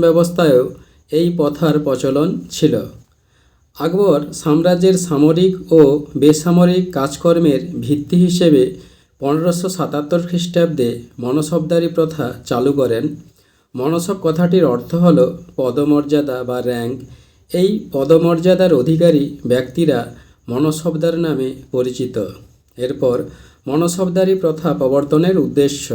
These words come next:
আকবর কর্তৃক মনসবদারি প্রথা প্রবর্তনের বিভিন্ন উদ্দেশ্য ছিল। এক, রাজকর্মচারীদের সংগঠন। আকবরের পূর্বে মুঘল রাজকর্মচারীদের সংগঠিত করার কোনো উদ্যোগ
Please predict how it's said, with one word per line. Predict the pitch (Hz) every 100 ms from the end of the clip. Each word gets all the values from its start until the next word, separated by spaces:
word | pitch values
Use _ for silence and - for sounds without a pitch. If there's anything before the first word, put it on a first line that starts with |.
| 98 - - _ _ _ -
আকবর | 131 165 190 196
কর্তৃক | 202 190 - 214 180
মনসবদারি | 143 151 180 175 180 185
প্রথা | 185 175 175 170
প্রবর্তনের | 139 131 156 175 165 131 127
বিভিন্ন | 139 143 170 175 160
উদ্দেশ্য | 120 143 139 - 170
ছিল। | - 143 120 - - 139 131
এক, | 131 - _ _ _ _ -
রাজকর্মচারীদের | 147 151 - 190 190 185 196 190 196 208 - -
সংগঠন। | 139 147 151 151 123 104 - - _ _ -
আকবরের | 147 165 190 202 190
পূর্বে | 175 170 175 151 139 - 139
মুঘল | 139 147 185 196 - - - - _ -
রাজকর্মচারীদের | 131 147 - 180 185 185 190 190 151 151 -
সংগঠিত | 143 147 160 170 185 185
করার | 185 160 160 135 - - -
কোনো | 170 170
উদ্যোগ | 143 147 156 156